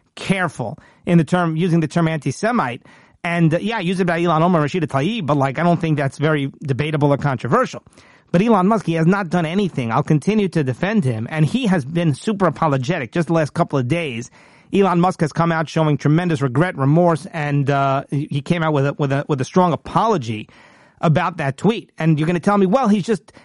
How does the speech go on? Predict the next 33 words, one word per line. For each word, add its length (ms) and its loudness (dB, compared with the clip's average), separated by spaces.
he's 200 -2
cleaning 360 2
his 160 0
mess." 380 2
This 140 -2
is 80 -2
what 120 2
people 240 0
are 60 0
telling 280 2
me 100 0
is, 100 -2
"Yeah, 80 -2
he's, 180 0
he's 160 2
mopping 480 2
up 140 -2
his 200 -4
mess." 500 -2
And 460 -6
Elon 360 2
Musk 340 2
is 80 2
not 200 0
somebody 280 0
who's 160 2
afraid. 320 -2
He 100 4
has 160 2
lost, 500 2
uh, 240 2
sponsors 500 -2
before. 560 2